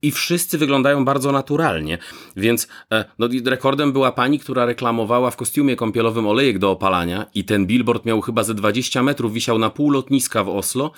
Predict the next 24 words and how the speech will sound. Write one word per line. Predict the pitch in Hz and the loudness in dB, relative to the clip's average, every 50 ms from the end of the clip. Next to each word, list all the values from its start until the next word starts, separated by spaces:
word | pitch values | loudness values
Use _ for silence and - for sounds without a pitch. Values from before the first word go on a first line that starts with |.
| - - - - - - - | -16 -20 -18 -18 -18 -10 -8
i | - 131 | -6 -2
pani | - 139 139 147 147 143 | 0 2 4 4 4 4
nie | 143 143 | 4 2
wyfotoshopowali, | 131 135 131 - 156 - 147 - - 143 - 143 131 143 147 147 143 | 0 -2 -4 -4 -4 -4 -2 -4 -4 -4 -2 0 0 0 2 2 2
miała | 143 143 139 143 139 | 2 2 0 0 0
taki | - 135 - - 139 | -2 -4 -4 -2 0
lekki | 143 143 - - 147 147 | 0 0 -2 -4 -4 0
wąsik | 143 185 170 135 - - 123 - - | 2 2 2 2 0 -2 -4 -4 -2
i | 113 135 | 0 0
ludzie | 143 143 135 139 131 135 | 2 2 2 2 2 2
robili | 123 135 127 127 | 2 0 0 0
sobie | - 143 123 123 131 | -2 0 0 0 0
zdjęcia, | 123 139 175 185 175 151 120 | 2 2 2 2 2 0 -2
przylatując | - - 123 117 117 - 123 123 123 120 | 0 0 0 0 0 0 0 0 0 0
z | 117 | 2
innych | 120 123 127 123 | 2 2 0 0
krajów, | - - 120 135 151 147 135 | 0 0 0 0 0 0 -2
bo | 143 135 | -2 0
ona | 151 156 156 147 | 0 2 2 2
miała | 143 135 127 131 139 143 | 2 2 2 2 2 0
taki | 139 151 143 - - 165 | 0 -4 -6 -6 -6 -4
wąs | 160 202 220 202 - - | -4 -2 -2 -2 -4 -2
pod | - 123 113 107 | -2 -2 0 0
nosem. | 117 113 107 - - 131 151 | -2 -4 -4 -4 -4 -4 -4